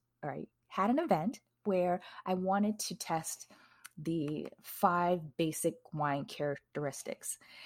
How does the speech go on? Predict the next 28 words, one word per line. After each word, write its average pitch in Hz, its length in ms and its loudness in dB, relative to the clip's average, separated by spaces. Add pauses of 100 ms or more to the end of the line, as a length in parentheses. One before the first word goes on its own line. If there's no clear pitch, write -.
(200)
And 170 160 0
what 190 280 4
that 240 240 8
is, 151 420 2 (500)
of 151 140 -2
what 156 160 4 (120)
you, 160 140 -4
you're 170 240 2
getting 160 320 4
from 156 180 0
the 147 80 4
wine, 151 400 4 (260)
is 156 240 0
that - 200 -6
you're 156 160 4
getting, 147 400 0
you, 156 300 -4 (140)
you're 160 160 0
either 151 180 4
getting 147 240 0
sweetness, 233 640 4 (560)
acidity, 202 540 4
which 170 220 -4
is 151 340 -2
the, 151 400 0
the, 143 240 -4
the 151 80 -2
lemony 160 440 2